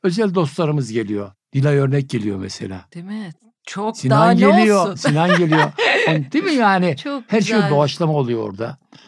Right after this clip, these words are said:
Speaker 1: Çok doğa tahribatı var. Çambaşı'na bir yol yaptılar yeni. Neymiş? Turizm yolu yapıyorlar.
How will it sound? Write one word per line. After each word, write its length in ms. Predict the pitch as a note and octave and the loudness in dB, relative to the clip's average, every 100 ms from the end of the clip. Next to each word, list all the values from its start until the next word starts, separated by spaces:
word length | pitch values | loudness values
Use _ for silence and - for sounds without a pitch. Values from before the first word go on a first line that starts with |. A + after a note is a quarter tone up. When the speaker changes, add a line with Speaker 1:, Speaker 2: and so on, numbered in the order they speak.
| - _ | -20 _
Speaker 1:
Çok 360 | - B3+ G3 - | -2 -2 -2 -2
doğa 240 | C#3+ C3 | 0 0
tahribatı 560 | C3 G#2 A#2 G#2+ G#2 G#2 | -2 -10 -10 -10 -10 -10
var. 200 | F#2+ - _ _ _ - | -12 -14 _ _ _ -10
Çambaşı'na 520 | - F#3 E3+ E3 E3+ | -2 0 0 -2 -2
bir 60 | D3 | 0
yol 240 | C#3+ D#3 | 2 0
yaptılar 580 | B2 G#2+ - G#2+ G#2 - _ _ _ | 0 -6 -10 -12 -12 -16 _ _ _
yeni. 380 | - A#2 A2 D3+ _ _ _ - | -8 -6 -6 -8 _ _ _ -4
Neymiş? 360 | C#3+ C#3+ E3+ - - | 0 0 -4 -8 -6
Turizm 460 | D3+ D3+ C#3+ G3+ | 0 2 4 4
yolu 220 | D#3+ C3 | 4 0
yapıyorlar. 520 | A#2+ G#2+ - G2+ F#2+ | -2 -6 -10 -14 -14